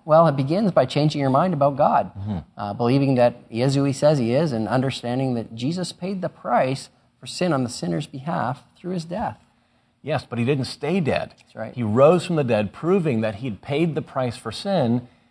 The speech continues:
Speaker 2: and then he conquered death. Jesus' death and resurrection are facts of history. Many have tried to explain away those events, and instead, they've become Christ followers.
Speaker 1: Mm-hmm.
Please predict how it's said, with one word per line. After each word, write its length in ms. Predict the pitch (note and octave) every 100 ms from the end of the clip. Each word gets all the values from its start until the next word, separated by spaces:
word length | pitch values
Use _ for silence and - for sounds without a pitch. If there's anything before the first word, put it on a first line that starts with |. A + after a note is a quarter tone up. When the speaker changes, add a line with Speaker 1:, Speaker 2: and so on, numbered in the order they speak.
| _
Speaker 2:
and 220 | D3 D3+ B2+
then 200 | C#3 C3+
he 140 | D#3+
conquered 520 | - A2+ G#2 A#2 G#2+
death. 380 | C3+ D3+ - - _ _ _
Jesus' 480 | G2 C#3+ G#3+ E3+ C#3
death 320 | - D3 D3+
and 120 | C3+ A#2+
resurrection 640 | A2+ A2 A2+ C#3 - A2 -
are 120 | A2
facts 480 | - - E3+ F#3+ E3
of 60 |
history. 360 | C3 E3+ - D#2+
Many 360 | G2+ E3+ A3 E3+
have 160 | E3+
tried 400 | - E3 D3+ E2+ - _ -
to 80 |
explain 600 | C#3+ - - C#3 D#3+ F#3+
away 280 | G3 E3+ E3
those 260 | D3+ D3 A#2+
events, 400 | A2+ D#3 A#2 -
and 120 | B2+
instead, 520 | A#2+ - F3 C#3+ G#2 - _ _
they've 320 | A2 A#2+ B2 A#2
become 380 | C#3 C#3+ C#3
Christ 380 | C3+ D#3 F3+ G3
followers. 520 | - C3 G#2 D2+ - - A2+
Speaker 1:
Mm-hmm. 360 | G2+ A2 G2+